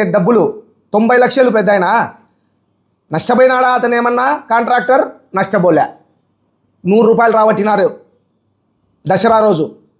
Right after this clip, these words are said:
దసరాకు రెండు రోజులు ముందు అయిపోయినాక పిల్లలకు యాభై రూపాయలు, పెద్దలకు నూరు రూపాయలు. నష్టపోలే, కోట్లు దండుకున్నారు. దీంతో కూడా మీ కొడుకు భాగం అంటున్నారు. అందుకే తొంభై లక్షలు కట్,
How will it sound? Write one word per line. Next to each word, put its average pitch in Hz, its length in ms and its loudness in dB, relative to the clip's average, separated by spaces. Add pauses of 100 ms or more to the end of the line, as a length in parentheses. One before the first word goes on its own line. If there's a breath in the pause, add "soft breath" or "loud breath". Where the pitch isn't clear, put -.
(120)
దసరాకు 214 460 0
రెండు 208 180 0
రోజులు 220 280 2
ముందు 233 200 2 (420)
అయిపోయినాక 196 460 0 (880)
పిల్లలకు 240 360 2 (100)
యాభై 214 260 2
రూపాయలు, 214 320 2 (120)
పెద్దలకు 262 380 0
నూరు 233 180 2
రూపాయలు. 202 340 2 (580)
నష్టపోలే, 226 480 0 (480)
కోట్లు 262 320 0
దండుకున్నారు. 202 540 -2 (960)
దీంతో 233 300 0
కూడా 285 140 2
మీ 269 100 0
కొడుకు 220 300 0
భాగం 196 220 2
అంటున్నారు. 160 360 -2 (520)
అందుకే 233 360 0
తొంభై 262 280 2
లక్షలు 262 320 0
కట్, 202 180 -4